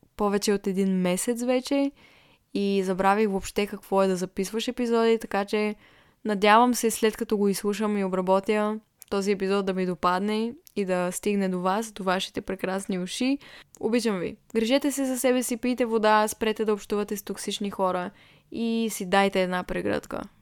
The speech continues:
Ей сега, веднага, дай, прегърнете се просто. Айде, до скоро. Много ви обичам. До следващия епизод. А, и го изпратете на приятел. Изпратете този епизод на приятел, който знаете, че има нужда да чуе този епизод.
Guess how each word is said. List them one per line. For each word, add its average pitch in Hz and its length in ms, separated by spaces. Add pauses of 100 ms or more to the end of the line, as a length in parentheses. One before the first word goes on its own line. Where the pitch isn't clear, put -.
(160)
Ей 202 160
сега, 185 260
веднага, 185 440
дай, 202 340
прегърнете 208 500
се - 120
просто. - 360 (600)
Айде, 226 280 (300)
до 214 120
скоро. - 320 (120)
Много 202 260
ви 185 100
обичам. 269 420 (500)
До 262 200
следващия 208 480
епизод. 185 480 (320)
А, 262 200 (280)
и 226 100
го 226 100
изпратете 262 460
на 240 100
приятел. 196 480 (380)
Изпратете 254 600
този 285 300
епизод 240 400
на 233 100
приятел, 214 500
който 208 360
знаете, 196 520
че 202 220
има 208 300
нужда 185 340
да 180 60
чуе 175 200
този 175 300
епизод. - 560